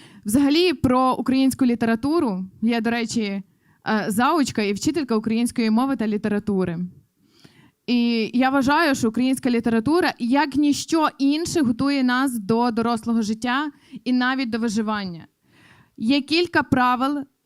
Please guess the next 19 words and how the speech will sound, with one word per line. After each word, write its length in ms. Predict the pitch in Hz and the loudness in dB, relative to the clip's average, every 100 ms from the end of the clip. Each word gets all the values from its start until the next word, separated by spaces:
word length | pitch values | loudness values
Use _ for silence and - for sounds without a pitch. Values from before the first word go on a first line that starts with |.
| _ | _
в 100 | 226 | 0
мене 300 | 247 247 233 | 2 2 2
виживання 760 | 233 220 226 233 247 277 277 - | 2 2 2 2 2 2 -2 -4
згідно 420 | 202 233 262 254 | 0 0 2 2
української 560 | 233 247 233 240 - 233 | 0 0 0 0 0 0
літератури. 640 | 220 226 214 208 196 185 180 180 - - _ _ - _ _ - | 0 -2 -2 -2 -2 -4 -8 -12 -18 -20 _ _ -20 _ _ -2
І 80 | |
я 160 | 247 269 | 0 2
пропоную 480 | 311 277 262 262 269 | 2 2 2 2 2
інтерактив. 840 | - 247 240 226 220 220 180 - 185 - _ _ _ _ _ _ _ _ _ | 0 0 0 -2 -4 -6 -6 -10 -16 -18 _ _ _ _ _ _ _ _ _
Вже 220 | 196 233 262 | -2 2 2
не 100 | 262 | 0
по 120 | 262 | -2
столицях. 560 | - 233 233 196 160 - - - _ | -2 -2 -2 -4 -8 -10 -16 -20 _
Я 140 | - 226 | -2 0
розумна 400 | 226 233 254 240 | 0 -2 -2 -2
в 40 | |
різних 320 | 226 226 190 | -2 -4 -8
сферах. 360 | - 190 165 190 | -14 -16 -14 -16